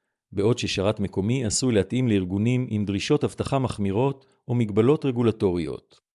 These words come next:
לצד הבחירה במיקום ובסוג השרת,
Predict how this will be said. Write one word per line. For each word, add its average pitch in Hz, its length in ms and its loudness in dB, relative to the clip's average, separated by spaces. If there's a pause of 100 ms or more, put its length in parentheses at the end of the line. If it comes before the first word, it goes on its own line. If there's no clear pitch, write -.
(800)
לצד 151 320 0
הבחירה 101 460 0
במיקום 95 500 0
ובסוג 95 360 -2
השרת, 95 540 -4